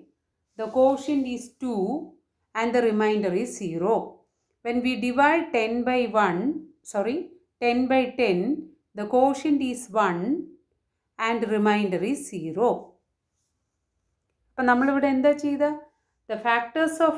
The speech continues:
ten are one, two, five and ten. Now we are checking whether these numbers are factors of ten or not. ഈ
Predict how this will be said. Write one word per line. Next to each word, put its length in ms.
ten 180
are 100
one, 160
two, 160
five 280
and 240
ten. 180
Now 180
we 140
are 100
checking 400
whether 300
these 180
numbers 420
are 120
factors 580
of 220
ten 160
or 140
not. 200
ഈ 100